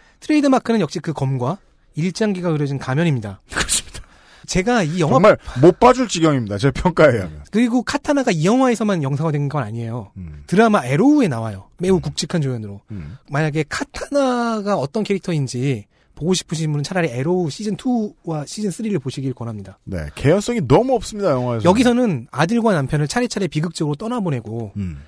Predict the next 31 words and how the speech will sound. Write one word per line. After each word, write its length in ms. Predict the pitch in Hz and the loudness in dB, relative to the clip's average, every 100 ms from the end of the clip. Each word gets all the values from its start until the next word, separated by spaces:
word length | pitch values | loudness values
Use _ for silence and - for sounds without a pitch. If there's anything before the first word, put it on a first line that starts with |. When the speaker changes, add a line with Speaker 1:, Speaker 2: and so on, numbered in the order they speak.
| _ - | _ -10
Speaker 1:
차츰차츰 880 | - 262 - 320 - - - 262 | -6 -4 0 0 0 -2 -2 -4
카타나라는 1120 | 233 277 262 277 254 233 214 202 190 185 175 160 | -2 -4 -4 -4 -2 0 0 0 0 -2 -2 -2
아이덴티티로 540 | 135 160 165 - 160 | -2 0 -2 -4 -8
각성해 400 | 123 - 254 254 | -8 -6 -2 0
나가는 400 | 208 143 120 101 _ _ - | 2 0 -2 -8 _ _ 0
Speaker 2:
캐릭터가 340 | 220 220 247 | 0 2 2
있긴 220 | 185 214 | 2 2
있군요. 460 | 180 147 208 156 80 - | -4 -2 0 -2 -2 -8
Speaker 1:
신파인데 580 | - 359 359 302 254 240 | 0 2 4 4 2 0
그 100 | - | 2
신파가 280 | 196 233 226 147 | 2 2 0 2
매우 280 | 202 302 311 | 6 8 8
완성도가 420 | 156 156 165 135 | 6 0 0 -2
있고요. 260 | 120 - 143 | -4 -2 -2
연기가 300 | 120 156 151 | 0 0 -2
좋아요. 300 | 117 92 - _ _ | -4 -8 -18 _ _
Speaker 2:
아, 160 | 82 85 | -10 0
좋은 260 | 135 196 | 2 2
신파. 340 | 185 147 120 - - | 0 -6 -6 -8 -6
Speaker 1:
네, 160 | 143 113 | -4 -2
훌륭한 440 | - 269 302 277 226 | 0 2 4 2 0
카타나가 720 | - 196 165 139 123 113 117 | -2 -2 0 -2 -4 -8 -6
거기서 380 | 120 110 120 - | -6 -4 -6 -8
나왔습니다. 560 | 135 120 - 110 92 - 110 | -8 -8 -8 -12 -14 -14 -10
Speaker 2:
예. 260 | 76 78 - _ _ _ _ _ _ _ | -8 -8 -10 _ _ _ _ _ _ _
Speaker 1:
그리고 320 | - 170 180 165 | -6 -2 2 2
여전히 340 | 135 139 170 - | 2 -2 -4 -4
영화엔 360 | 139 143 147 165 | -2 0 0 -2
왜 100 | 131 | -2
나왔는지 440 | 170 185 185 170 160 | 0 0 0 0 -2
모르겠습니다. 600 | 117 127 - 98 90 | -4 -4 -6 -12 -20